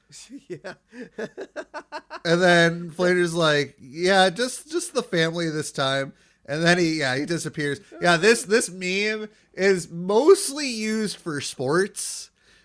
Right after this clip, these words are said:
Speaker 2: where, like, you'll see, like, you know, like, somebody will wear, like, the uniform or, like, a hat of one team, and then they'll get eliminated from the playoffs,
Speaker 1: Yeah.
Speaker 2: and it disappears. They come back out as a different team. I love it.
Speaker 1: Yep. And
Speaker 2: Yeah,
Speaker 1: so
Speaker 2: it's
Speaker 1: as,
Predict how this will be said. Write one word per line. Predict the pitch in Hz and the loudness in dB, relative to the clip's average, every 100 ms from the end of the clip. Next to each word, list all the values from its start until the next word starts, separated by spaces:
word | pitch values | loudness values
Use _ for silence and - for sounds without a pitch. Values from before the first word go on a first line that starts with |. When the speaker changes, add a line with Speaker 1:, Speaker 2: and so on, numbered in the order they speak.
| _ | _
Speaker 2:
where, | 165 180 | 4 6
like, | 170 165 165 | 6 2 2
you'll | 175 | 0
see, | 170 214 | 0 2
like, | 202 190 170 170 _ _ _ | 6 6 4 0 _ _ _
you | 160 | -2
know, | 175 165 156 - _ | 0 0 -2 -8 _
like, | 160 143 - | -4 -4 -2
somebody | 185 190 175 | -2 2 2
will | 170 | 2
wear, | 156 165 165 160 | 2 4 4 2
like, | 143 143 135 | 0 -2 -4
the | 151 | -8
uniform | 143 165 160 160 160 156 147 147 | -2 0 0 -4 -2 -2 -2 -6
or, | 135 | -8
like, | 131 135 | -6 -6
a | 131 | -4
hat | 135 143 143 | 0 0 0
of | 120 | -2
one | 143 143 135 | -6 -6 -6
team, | 165 151 151 151 151 _ _ | -4 -2 -4 -6 -12 _ _
and | 147 | -8
then | 151 | -2
they'll | 160 151 | 0 0
get | 156 | 0
eliminated | 147 143 151 147 151 | -2 -2 0 -2 -2
from | 160 139 | -6 -14
the | |
playoffs, | 127 131 135 139 143 175 | -8 -4 -2 -2 -4 -6
Speaker 1:
Yeah. | 160 _ - | -16 _ -10
Speaker 2:
and | 147 | -6
it | 147 | -4
disappears. | - 170 175 147 147 156 139 | -4 -4 -6 -4 0 0 -2
They | 135 | -6
come | 147 139 | -6 -6
back | 139 143 143 | -4 -4 -4
out | 139 | -6
as | 139 | -6
a | 226 | -8
different | 131 123 120 104 | -10 -10 -12 -14
team. | 120 117 117 - | -12 -12 -12 -10
I | 127 | -6
love | 123 120 | -6 -6
it. | 120 | -8
Speaker 1:
Yep. | 135 - _ _ - | -10 -18 _ _ -18
And | 185 | -8
Speaker 2:
Yeah, | 135 139 | 0 0
Speaker 1:
so | |
Speaker 2:
it's | 151 - | 0 -4
Speaker 1:
as, | 190 - - | -10 -12 -20